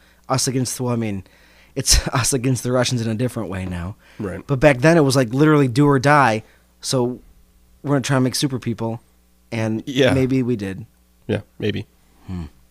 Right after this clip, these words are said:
Speaker 2: Who knows?
Speaker 1: Hmm.
Speaker 2: I mean, it's like the Bourne Identity.
Speaker 1: Right.
Speaker 2: Stuff like that.
Speaker 1: Yeah.
Speaker 2: Yeah. Um. So,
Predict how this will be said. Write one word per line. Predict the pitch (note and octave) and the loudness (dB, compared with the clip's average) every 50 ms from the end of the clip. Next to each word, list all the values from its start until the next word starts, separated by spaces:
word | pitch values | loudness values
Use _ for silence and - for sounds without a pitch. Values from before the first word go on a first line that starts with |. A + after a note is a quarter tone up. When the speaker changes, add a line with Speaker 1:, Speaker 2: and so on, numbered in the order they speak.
| _ _ _ _ _ _ - - _ _ _ _ _ - | _ _ _ _ _ _ -20 -20 _ _ _ _ _ -6
Speaker 2:
Who | - F#2+ | -4 -2
knows? | G2+ G#2 F#2+ - _ _ _ _ _ _ _ - | -2 -2 -4 -6 _ _ _ _ _ _ _ -10
Speaker 1:
Hmm. | F#2 F2+ E2+ E2 - | -10 -8 -8 -8 -4
Speaker 2:
I | - G#2 | -2 0
mean, | F#2+ F#2+ | 0 0
it's | F#2+ - | 0 -2
like | - G#2 | -4 -4
the | G#2+ G2 | -4 -4
Bourne | F2+ F#2 G2 A2 G#2+ | -2 0 0 0 0
Identity. | F#2+ F#2+ G2 G2 F#2+ F#2+ G2 G2 - _ _ _ - | -2 -4 -6 -8 -8 -10 -12 -12 -14 _ _ _ -8
Speaker 1:
Right. | C3 C3+ C3 B2 - - _ - | -4 -2 -2 -2 -4 -10 _ -12
Speaker 2:
Stuff | - - F#2+ | -4 -4 0
like | G2+ G2 F#2+ | 0 2 2
that. | A2 A2+ F2+ - - | 2 0 -2 -4 -6
Speaker 1:
Yeah. | G2 A2 A#2+ G2 - - _ _ _ _ - - - _ _ _ _ _ _ _ _ _ _ _ _ _ _ _ _ _ _ _ _ _ _ _ _ _ _ _ _ _ _ _ - | -4 -2 -2 -2 -2 -4 _ _ _ _ -20 -20 -20 _ _ _ _ _ _ _ _ _ _ _ _ _ _ _ _ _ _ _ _ _ _ _ _ _ _ _ _ _ _ _ 2
Speaker 2:
Yeah. | G#2 G2+ F#2+ F2+ F2+ F2+ | 4 6 6 6 6 4
Um. | F2 F2 - - - - - _ _ _ _ _ _ _ _ _ _ _ _ _ _ _ _ _ _ _ _ _ _ _ _ - | 2 0 -4 -8 -16 -20 -20 _ _ _ _ _ _ _ _ _ _ _ _ _ _ _ _ _ _ _ _ _ _ _ _ -10
So, | - - C3+ A2+ F#2 - F#2 | -2 2 4 4 4 2 -4